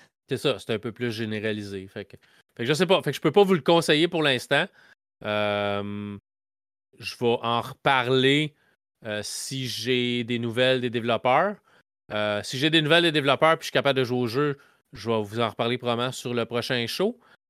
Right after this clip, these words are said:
Euh, si j'ai pas de nouvelles du développeur, des développeurs puis je suis pas capable de jouer au jeu, je vais probablement vous en reparler sur le prochain show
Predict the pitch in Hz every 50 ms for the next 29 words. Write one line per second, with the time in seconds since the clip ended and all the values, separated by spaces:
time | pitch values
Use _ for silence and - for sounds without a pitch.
0 | _ _ _ _ - 104 104 104 104 104 104 104 104 101 101 101 101 101 101 101
1 | 104 - _ - - 143 117 131 135 - 165 175 170 170 151 151 165 170 165 143
2 | 131 135 143 127 135 127 117 139 139 143 151 151 135 120 135 131 127 135 123 127
3 | 120 110 135 143 165 165 - - - - _ - 123 110 131 117 - 135 131 135
4 | 127 123 127 120 107 110 110 123 127 123 117 117 107 113 143 175 175 - - -
5 | - - _ _ - 120 117 117 117 120 123 127 127 117 135 127 117 - - 131
6 | 117 123 127 143 139 - 147 123 - 120 123 123 - 151 135 131 127 - 202 233
7 | 277 _